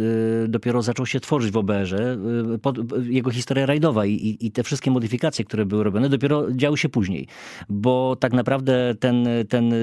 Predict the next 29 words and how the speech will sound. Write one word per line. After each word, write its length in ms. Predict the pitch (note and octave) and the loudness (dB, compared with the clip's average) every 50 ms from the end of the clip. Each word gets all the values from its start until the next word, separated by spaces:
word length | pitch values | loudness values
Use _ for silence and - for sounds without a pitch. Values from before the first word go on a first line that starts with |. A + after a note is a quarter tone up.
| A2+ A2+ G#2 | 0 0 2
dział 220 | G2+ C3 D#3 D#3 | 2 2 0 0
sportu 320 | - - C#3+ C#3 B2 - | 0 0 0 0 0 0
samochodowego, 600 | G#2+ A#2 A#2 A#2 G#2 A2 A2 A2 G#2 G#2+ G#2 G2+ | 0 0 0 2 2 2 2 2 2 2 2 0
a 60 | F#2+ F#2 | 0 -2
początku 380 | - G#2 A#2+ A2 - - B2 | -2 -2 -2 -2 -2 -2 -2
pracownia, 540 | - A2+ A2+ - - D3+ A2 F#2+ G2 F#2+ G#2+ | 0 0 0 0 0 0 0 0 -2 0 0
ona 160 | A#2+ C3 C#3 | 0 -2 -2
powstała 320 | - C#3 B2+ - - D3 D3 | -4 -6 -8 -6 -4 -4 -4
dopiero 260 | D3+ - D#3+ D3+ D3 | -4 -4 -4 -2 -2
w 80 | C3+ | 0
maju 220 | C#3+ C#3 C3+ C#3+ C#3+ | 0 0 0 0 0
siedemdziesiątego 520 | - D3 C#3 B2+ B2+ C3+ B2+ C3+ B2+ C3+ | 0 0 -2 0 0 -2 -2 -2 -4 -4
piątego 340 | - - C3 B2 C#3 C#3 D#3+ | -4 -4 -4 -2 -2 0 0
roku. 280 | D#3+ C#3+ - G2 F2 - - - - - - - - | 0 0 0 -4 -10 -12 -12 -16 -16 -16 -18 -10 -6
A, 280 | - A2+ A2+ G#2+ - - | -2 -2 -2 -2 -2 -2
ym, 760 | A#2+ A#2 A2+ A#2 A2+ A2 A2 A2+ A2+ A2+ A2+ A#2 A2+ A2+ G2+ E2 | -2 0 0 0 0 0 2 2 2 2 2 2 2 0 0 -2
homologacja 220 | - - B2 A#2+ A#2+ B2 B2 D3+ D#3+ - - A#2 F2 F2+ G2+ | 0 0 2 2 2 2 2 0 0 0 0 0 0 0 0
fia, 240 | - A2+ G2 E2+ | -2 -2 -2 -2
czyli 240 | - - G#2 G#2 G#2+ | -4 -4 -4 -4 -4
Federacji, 580 | - - A2 A#2 A2+ A2+ G#2+ - - A2 G#2+ G2+ - - - - - - - | -2 -2 0 2 2 0 0 0 -2 -2 -2 -2 -6 -12 -18 -18 -18 -10 -2
Międzynarodowej 480 | F#2+ A2 A#2 A2 A2+ B2 A#2 A#2 A2+ A2 | 0 2 2 4 4 4 4 4 2 2
Federacji 380 | - A#2+ A#2 A#2+ C3 B2+ - G#2 | 2 2 2 2 0 0 -2 -2
Samochodowej, 580 | - G#2 G#2 G2 G#2 G2+ F#2+ F#2+ G2 A#2 B2 | 0 0 2 2 0 0 2 2 2 2 2
to 100 | - C3+ | 2 2
dopiero 560 | A#2+ B2+ A2+ - B2 A#2 A#2+ B2 B2 B2+ A#2+ | 2 2 2 2 2 2 2 2 2 0 -2
styczeń 360 | - - - B2+ A2+ B2+ B2+ B2 | -2 -2 0 0 2 2 0 0
siedemdziesiąty 460 | - C3 A#2+ A2+ G#2 B2 A2+ A#2+ A2+ | 0 0 0 0 0 0 -2 0 0
szósty 300 | - C#3+ A#2 - - G2+ | 0 -2 -2 -2 -4 -6
rok. 240 | B1 - - - | -6 -8 -12 -16